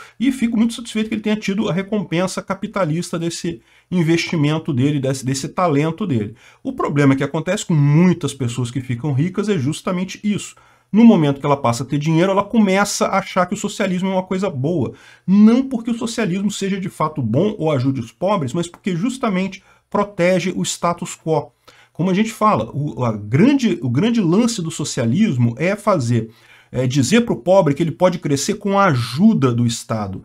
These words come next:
de forma que isso daí é um crescimento, é, é, controlado pela elite política.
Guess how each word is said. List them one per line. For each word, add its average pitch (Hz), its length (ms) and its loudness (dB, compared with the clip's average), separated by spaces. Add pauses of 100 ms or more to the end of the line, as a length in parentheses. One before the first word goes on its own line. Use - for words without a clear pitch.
(220)
de 120 80 -6
forma 156 260 0
que 143 120 -6
isso - 100 -8
daí 135 140 0
é 170 40 2
um 160 60 0
crescimento, 147 840 -2
é, 123 120 -4
é, 110 380 -6 (140)
controlado 165 840 2
pela 131 200 -2
elite 120 360 2
política. 107 640 -8